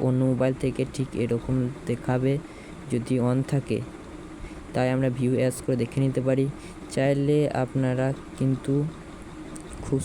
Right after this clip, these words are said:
সহজে এটা করতে পারেন। এর জন্য আপনাকে কিচ্ছু করতে হবে না, শুধুমাত্র একটা টাচেই হয়ে যাবে। শুধু এই জায়গা টার্ন অফ করলে অফ হয়ে যাবে, আর যদি টার্ন on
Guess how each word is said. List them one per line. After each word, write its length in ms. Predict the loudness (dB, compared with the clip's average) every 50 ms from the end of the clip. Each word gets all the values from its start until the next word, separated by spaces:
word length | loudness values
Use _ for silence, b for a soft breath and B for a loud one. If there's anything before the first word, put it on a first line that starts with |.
| 0
সহজে 380 | 0 2 2 2 2 2 2 2 2
এটা 160 | 2 2 0
করতে 340 | 0 0 0 -2 -2 -2 -2 0
পারেন। 300 | 2 2 2 2 0 0 -2 -6 B B B B B B B B B -6 -2 2
এর 160 | 2 2 2 2 2
জন্য 340 | 2 4 4 4 4 4 4 4 4 2 2 2 2
আপনাকে 340 | 2 2 2 2 0 -2 -4 -6
কিচ্ছু 240 | -6 -8 -6 -6 -4 -2
করতে 260 | 0 0 0 0 0 0
হবে 120 | 2 2 2 2
না, 60 | 0
শুধুমাত্র 800 | 0 -2 -2 0 2 2 2 2 2 0 0 -2 -4 -4 0 2 2 2 2 0 -2 -2 -2
একটা 320 | -2 -4 -4 0 0 0 0 -2 -4 -4 -2
টাচেই 340 | -2 -2 -2 0 0 2 2
হয়ে 200 | 4 2 2 2
যাবে। 240 | 2 2 2 2 2 0 -2 B B B B B B -4
শুধু 240 | -4 -2 0 2 2 2 2 2 2 0
এই 80 | 2 2
জায়গা 260 | 2 2 2 2 0 -2 0
টার্ন 220 | 0 2 2 2 2 2 2
অফ 160 | 2 0 0 -2 -2 -2
করলে 220 | 0 2 2 2 0 0 -2 -2
অফ 180 | 0 0 0 0 0 0
হয়ে 120 | 2 2
যাবে, 280 | 2 2 2 2 2 2 2 2 2
আর 80 | 0 0 0 0
যদি 160 | -2 0 0 0 0
টার্ন 180 | 0 0 0 0 0 2 2
on 80 | 2